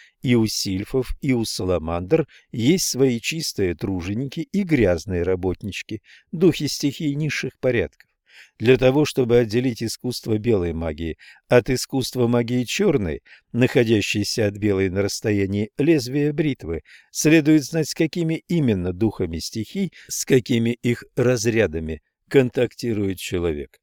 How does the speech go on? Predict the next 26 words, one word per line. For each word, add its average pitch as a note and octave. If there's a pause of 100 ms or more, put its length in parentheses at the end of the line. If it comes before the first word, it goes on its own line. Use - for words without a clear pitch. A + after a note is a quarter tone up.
(220)
Ведь A#2+
есть C#3
бессознательные, F2
а F2+
значит G2
безответственные G2
природные F#2
духи F2 (260)
низших E3
порядков. A2 (300)
Они E3+
могут G3+
служить F3+
кому B2+
угодно, G2
как D#3
и D3+
собака F2+ (240)
одинаково G#2+
преданно F#2
служит G2
и C3+
злому B2+
человеку, D#2+ (260)
и G3+
доброму. G#2+